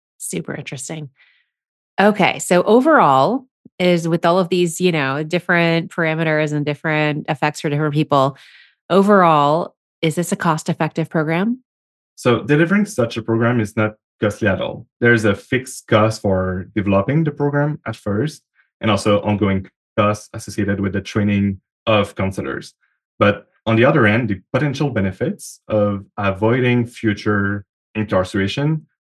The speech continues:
Speaker 2: are potentially huge. So just to give you an idea, in Canada, incarceration is very costly. When we look at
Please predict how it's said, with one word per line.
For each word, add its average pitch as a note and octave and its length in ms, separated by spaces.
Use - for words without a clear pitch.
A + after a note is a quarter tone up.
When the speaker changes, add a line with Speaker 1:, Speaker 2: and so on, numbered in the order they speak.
Speaker 2:
are G#2 300
potentially G#2+ 640
huge. - 560
So G#2 240
just B2+ 260
to A#2+ 80
give G#2 160
you G#2 360
an G2+ 120
idea, C#3+ 520
in G2 160
Canada, D3 540
incarceration A2 640
is G2+ 380
very G#2 400
costly. - 420
When A2+ 280
we G#2+ 80
look G#2+ 160
at F#2+ 240